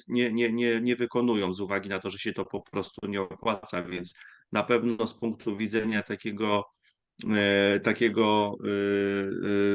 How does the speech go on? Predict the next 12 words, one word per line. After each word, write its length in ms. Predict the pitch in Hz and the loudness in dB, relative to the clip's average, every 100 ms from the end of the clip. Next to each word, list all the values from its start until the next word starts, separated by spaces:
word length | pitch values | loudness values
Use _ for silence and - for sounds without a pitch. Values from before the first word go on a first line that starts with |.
| 98 98 - 98 - _ _ - | 0 -6 -10 -10 -12 _ _ -10
e, 60 | |
systemowego, 840 | - 117 - 117 113 123 113 104 127 | -2 0 4 6 6 6 4 2 0
no 100 | 117 | -2
to 100 | 123 | -2
pewnie 240 | 120 120 120 117 | 0 2 0 0
weryfikacja 540 | 113 117 113 107 107 | -2 -2 -4 -2 -2
koszyka 380 | - 101 - 104 | -2 -4 -2 -2
świadczeń. 400 | - 104 - 80 - - - | 0 0 0 -4 -6 -18 -16
Z 100 | - | -2
punktu 280 | 147 147 151 | 0 2 2
widzenia, 400 | 139 139 135 | 4 6 6
e, 80 | 131 | 4